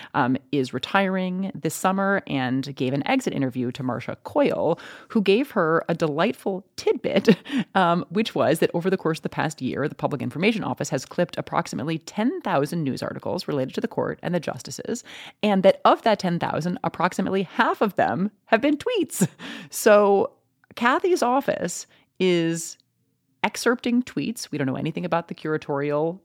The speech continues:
paradigms they are using, but they are somehow sharing. And we can just sort of hope against hope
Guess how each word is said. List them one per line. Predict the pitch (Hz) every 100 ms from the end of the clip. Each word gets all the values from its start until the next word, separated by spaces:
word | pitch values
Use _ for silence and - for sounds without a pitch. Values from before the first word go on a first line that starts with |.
| -
paradigms | - 190 175 160 160 180 -
they | 160
are | 180
using, | 175 147 95 160
but | 160 143
they | 151
are | 143
somehow | - 175 190 185
sharing. | 196 147 95 82 107 165 - - - -
And | 147
we | 143
can | 160
just | 156 151 _ -
sort | - 143
of | 135
hope | - 151
against | 170 160 170
hope | - - -